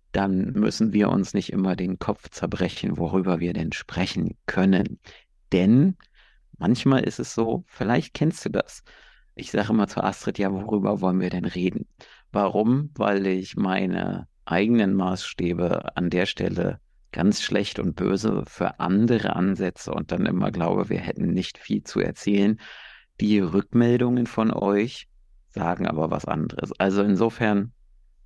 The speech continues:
und jetzt habe ich ja gerade, wie man, ich glaube, im N L P sagt man dazu einen Loop. Ich habe vorne gerade was aufgemacht, den mache ich jetzt zu, nämlich warum kann ich mich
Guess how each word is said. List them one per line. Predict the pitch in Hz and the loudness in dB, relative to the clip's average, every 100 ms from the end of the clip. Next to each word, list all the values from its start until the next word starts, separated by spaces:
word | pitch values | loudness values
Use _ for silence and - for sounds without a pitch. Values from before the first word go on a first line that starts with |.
| - | -8
und | 107 107 | 0 2
jetzt | 98 | 2
habe | 110 135 | 0 -2
ich | 143 | 0
ja | 110 | 0
gerade, | 98 101 117 135 131 - - - _ | 0 0 2 0 -2 -10 -20 -20 _
wie | - 117 | -2 2
man, | 110 107 110 | 4 2 -2
ich | - | -6
glaube, | - 117 123 | -2 2 2
im | - | 2
N | 104 98 | 2 0
L | 101 | 0
P | - 113 123 | 0 2 2
sagt | 107 101 107 | 2 0 -2
man | 117 101 | -2 0
dazu | 95 - 113 | -2 -4 -2
einen | - 95 98 90 | 0 0 0 0
Loop. | - 135 185 | 0 -2 0
Ich | 113 - | -4 -2
habe | 101 | -6
vorne | - 107 123 | 0 2 4
gerade | 110 87 98 98 | 2 0 0 0
was | 92 - | -4 -2
aufgemacht, | - 107 - 120 123 143 - | -2 -2 -2 0 0 -2 -2
den | 95 | 0
mache | 92 101 117 | 2 0 -2
ich | 120 | -4
jetzt | 104 - - | -4 -4 -8
zu, | - 127 | -2 4
nämlich | 143 113 113 107 - | 6 6 4 2 0
warum | 98 110 120 | 0 2 -2
kann | - 107 | -2 -2
ich | 110 95 - | -2 -2 0
mich | 110 - | 0 0